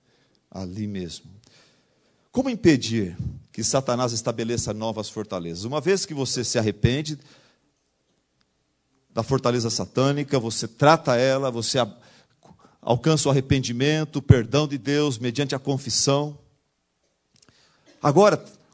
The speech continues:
como impedir que Satanás estabeleça novas fortalezas satânicas? Primeiro, protegendo, vigiando e guardando a sua mente de ideias falsas.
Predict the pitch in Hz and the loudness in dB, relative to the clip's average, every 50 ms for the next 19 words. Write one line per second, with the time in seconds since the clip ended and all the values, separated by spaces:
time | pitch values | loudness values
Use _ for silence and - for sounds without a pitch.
0 | _ _ - 269 285 277 277 277 262 190 - 214 196 175 147 139 226 262 269 240 | _ _ 4 6 6 4 2 -2 -4 2 6 8 8 8 6 4 2 0 2 0
1 | 233 202 - 208 190 - 180 180 202 190 180 170 - 196 185 196 190 196 190 - | 0 0 0 0 2 2 4 4 4 4 2 2 2 2 2 2 2 2 2 0
2 | 185 180 185 214 233 233 226 180 190 170 - - - 185 175 - 165 165 170 156 | 0 0 0 2 2 2 2 2 2 2 2 2 2 2 2 4 2 2 2 0
3 | 165 - 180 170 - 208 202 190 165 - - - - - - - - - - _ | 0 -2 -2 -2 -2 -2 -2 -2 -4 -10 -12 -12 -12 -12 -12 -14 -18 -20 -20 _
4 | _ _ _ _ _ _ _ _ _ _ _ _ _ _ _ _ _ _ _ _ | _ _ _ _ _ _ _ _ _ _ _ _ _ _ _ _ _ _ _ _
5 | _ _ _ - - - _ _ _ _ _ _ _ _ _ _ _ _ _ _ | _ _ _ -20 -20 -20 _ _ _ _ _ _ _ _ _ _ _ _ _ _
6 | _ _ _ _ _ _ _ _ _ _ _ _ _ _ _ _ _ _ _ _ | _ _ _ _ _ _ _ _ _ _ _ _ _ _ _ _ _ _ _ _
7 | _ _ _ _ _ _ - - _ _ _ _ _ _ _ _ _ _ _ _ | _ _ _ _ _ _ -20 -20 _ _ _ _ _ _ _ _ _ _ _ _
8 | _ _ _ _ _ _ _ _ _ _ _ _ - 139 139 131 113 - - - | _ _ _ _ _ _ _ _ _ _ _ _ -2 0 2 2 2 0 0 -2
9 | 127 135 135 127 113 101 90 101 131 151 160 180 185 185 175 165 - - 98 101 | -2 -2 0 -2 -4 -2 -2 -2 -2 -2 -2 -4 -6 -10 -12 -14 -16 -12 -6 -4
10 | 110 110 92 98 107 131 151 156 156 - - - 117 104 110 104 95 104 110 131 | -4 -2 -2 -2 -2 0 0 -2 -4 -4 -4 -4 -2 0 0 0 0 0 -2 -2
11 | 147 135 123 110 - - 95 92 92 110 120 123 123 - - - - - _ _ | -2 -2 -4 -4 -4 -4 -4 -2 -2 -2 -2 -2 -4 -8 -12 -14 -18 -20 _ _
12 | _ _ _ - - - - _ _ _ - 110 107 104 90 - 110 110 110 110 | _ _ _ -20 -20 -20 -20 _ _ _ -8 -4 -4 -2 0 0 0 2 0 -2
13 | - - - 90 76 73 - - - - - - - | -4 -6 -6 -6 -8 -8 -10 -14 -14 -14 -14 -16 -16